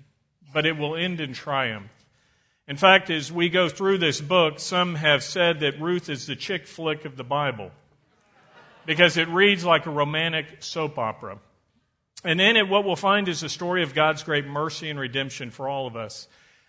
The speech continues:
as it takes place through the lives of Ruth and Naomi. We'll also find in this story another key character, a man that we're gonna meet by the name of Boaz, and he is a type of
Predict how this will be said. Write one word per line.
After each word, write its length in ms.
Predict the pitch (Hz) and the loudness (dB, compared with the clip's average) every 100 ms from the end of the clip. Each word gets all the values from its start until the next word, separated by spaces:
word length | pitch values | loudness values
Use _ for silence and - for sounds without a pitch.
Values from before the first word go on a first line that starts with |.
| - | -6
as 160 | 156 | -4
it 100 | 160 | -2
takes 240 | 151 196 190 | 0 0 0
place 380 | - 180 170 - | 2 2 2 -6
through 140 | 156 | -4
the 120 | 147 | -2
lives 480 | 143 147 156 147 123 | 2 2 2 -2 -8
of 160 | 120 127 | -12 -8
Ruth 560 | 143 151 147 - - _ | -8 -8 -10 -18 -20 _
and 160 | 143 135 | -14 -8
Naomi. 640 | 131 131 135 127 107 104 _ _ _ _ _ _ _ _ | -4 -4 -6 -10 -14 -18 _ _ _ _ _ _ _ _
We'll 100 | 156 | 6
also 380 | 180 202 196 165 | 6 6 2 -2
find 420 | - 170 165 160 | 0 0 0 -2
in 160 | 165 160 | -4 -4
this 180 | 143 | -4
story 560 | - - 180 175 160 143 | -4 -8 -6 -4 0 0
another 280 | 139 151 143 | 0 -2 -4
key 260 | - 175 | -4 -4
character, 560 | 147 - 170 165 151 135 | -4 -4 -2 -2 -4 -10
a 60 | 127 | -8
man 260 | 147 160 | -8 -8
that 140 | 151 151 | -10 -10
we're 100 | 143 | -8
gonna 140 | 143 | -8
meet 200 | 139 143 | -8 -4
by 140 | 135 | -4
the 100 | 131 | -4
name 240 | 131 135 123 | -6 -8 -10
of 140 | 110 | -8
Boaz, 600 | 131 135 123 107 107 - | -6 -4 -4 -6 -10 -14
and 160 | 160 123 | -18 -16
he 160 | 156 185 | -10 -10
is 160 | 156 | -10
a 40 | 147 | -10
type 380 | - 147 147 | -4 -4 -4
of 260 | 143 120 113 | -10 -12 -16